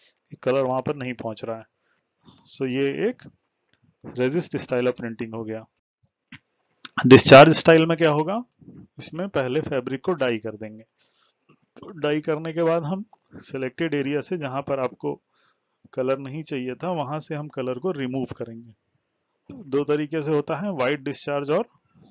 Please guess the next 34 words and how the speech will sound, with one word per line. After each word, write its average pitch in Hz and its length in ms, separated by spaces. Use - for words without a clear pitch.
color 117 300
discharge। 107 460
White 120 260
discharge 151 440
में 208 160
डार्क 127 240
बैकग्राउंड 143 440
पे 196 100
व्हाइट 135 300
कलर 127 220
का 143 180
मोटिफ 123 400
या 147 100
प्रिंट 117 300
होगा, 107 320
और 120 80
कलर 131 300
डिस्चार्ज 147 460
में 190 180
वहां 135 260
पर 156 180
वो 143 140
कलर 147 340
रिमूव 139 380
होगा 175 200
और 185 120
नया 143 240
कलर 139 220
उसकी 127 280
जगह 120 200
आ 165 260
जाएगा। 107 400
ठीक 175 220
है, 180 120